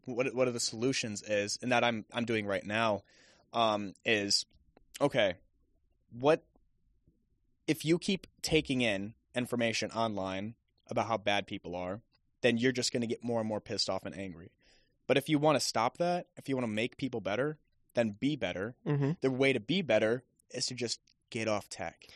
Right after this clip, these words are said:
Speaker 1: and
Speaker 2: And
Speaker 1: trust, and just trust your human instincts
Speaker 2: Not
Speaker 1: and your
Speaker 2: only
Speaker 1: human
Speaker 2: that
Speaker 1: nature. 'Cause your human instincts and your human nature, naturally, without any outside force coming in to fuck with you, it is a good thing. People naturally are good. So if you cut out technology, like, I, I,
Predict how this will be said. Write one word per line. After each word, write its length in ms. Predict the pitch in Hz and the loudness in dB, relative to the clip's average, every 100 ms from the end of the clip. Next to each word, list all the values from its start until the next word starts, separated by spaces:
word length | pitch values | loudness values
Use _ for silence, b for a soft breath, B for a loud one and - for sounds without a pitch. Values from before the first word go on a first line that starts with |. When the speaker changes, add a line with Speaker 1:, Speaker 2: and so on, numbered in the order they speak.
| b - | b 4
Speaker 1:
and 160 | 196 | 6
Speaker 2:
And 80 | 175 | 6
Speaker 1:
trust, 400 | - 165 175 - | 6 6 6 4
and 100 | 147 | 0
just 220 | 135 131 | 0 -2
trust 320 | - - - - | 2 2 2 -2
your 80 | 143 | -4
human 280 | 135 127 - | -4 -4 -6
instincts 440 | 120 - 127 180 | -4 -2 0 2
Speaker 2:
Not 60 | 202 | 2
Speaker 1:
and 60 | |
your 60 | 202 | 2
Speaker 2:
only 120 | 185 | 4
Speaker 1:
human 200 | 131 151 | 6 6
Speaker 2:
that 60 | 165 | 6
Speaker 1:
nature. 220 | 117 104 | 2 -2
'Cause 200 | 139 127 | -4 -2
your 80 | 127 | -2
human 320 | - 196 196 | 0 0 0
instincts 460 | - 147 - 170 160 | 0 0 0 -2 -4
and 80 | 127 | -6
your 60 | |
human 320 | - 151 123 | -4 -2 -2
nature, 420 | 101 120 - 160 160 b b 104 | 0 0 0 -2 -4 b b 2
naturally, 480 | 113 131 - 151 | 4 4 2 0
without 280 | 143 131 120 - | 2 2 0 0
any 180 | 127 139 | 0 0
outside 400 | 117 123 - 127 | 0 0 2 0
force 300 | - 113 123 | 0 -2 -2
coming 200 | - 120 | -4 -4
in 120 | 113 | -4
to 40 | - | -8
fuck 280 | - 120 - | -6 -6 -4
with 120 | - | 0
you, 160 | 160 - b b b | 0 0 b b b
it 100 | 170 | 2
is 100 | 170 | 2
a 40 | |
good 240 | 151 151 139 | 2 2 2
thing. 340 | - 143 82 - - _ _ - | 0 -4 -4 -12 -20 _ _ -2
People 300 | 175 165 165 | 0 4 4
naturally 560 | 123 135 147 151 143 120 | 4 4 2 0 0 0
are 100 | 117 | 0
good. 400 | 104 120 85 - | 2 0 0 0
So 200 | - 127 | 2 2
if 120 | - | 2
you 100 | 180 | -4
cut 240 | - 135 | -2 0
out 140 | 151 - | 0 0
technology, 720 | 135 - 110 123 123 139 147 | -4 -2 0 2 2 0 0
like, 220 | 139 110 | 0 2
I, 280 | 120 127 | 2 2
I, 40 | 120 | 2